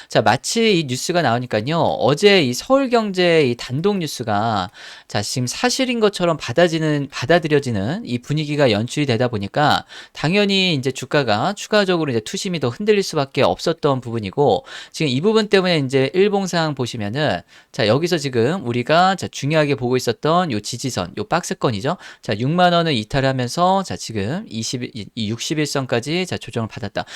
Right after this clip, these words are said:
자, 그러면 우리가 이제 대응을 하셔야 되는 영역인데 자, 이날의 이 기준봉 있죠.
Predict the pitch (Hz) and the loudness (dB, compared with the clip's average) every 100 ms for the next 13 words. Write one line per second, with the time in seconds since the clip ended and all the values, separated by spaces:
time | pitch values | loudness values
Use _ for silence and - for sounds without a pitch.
0 | - - 143 165 160 139 143 127 110 165 | -16 -2 0 4 4 4 4 4 4 2
1 | 160 147 135 160 196 190 175 165 185 208 | 2 2 4 4 4 4 2 2 2 2
2 | 175 160 113 110 117 104 147 156 98 - | 2 0 0 -2 -4 0 2 4 2 -2
3 | - - - 120 - 147 214 220 208 196 | -16 -18 -2 0 0 2 6 6 6 6
4 | 170 131 - - 185 175 113 90 - 98 | 4 2 -2 -4 -2 0 0 -2 -6 -8